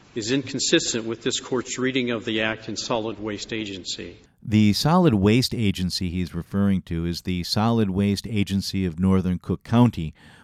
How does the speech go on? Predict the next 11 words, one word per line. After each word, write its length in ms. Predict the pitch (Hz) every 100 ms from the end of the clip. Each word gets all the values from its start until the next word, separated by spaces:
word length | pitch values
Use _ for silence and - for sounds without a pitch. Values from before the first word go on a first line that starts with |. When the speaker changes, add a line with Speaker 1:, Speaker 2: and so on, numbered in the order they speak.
| -
Speaker 2:
or 140 | 92
swank 800 | 87 - - 120 131 98 - - _ _ _ _
for 200 | - 95
the 100 | 92
initials 480 | 98 107 104 92 -
S 260 | 110 98
W 420 | 113 101 92 92 -
A 400 | 107 98 95 87 -
N 240 | 107 98 92
C 260 | - 90
C. 380 | 82 - 101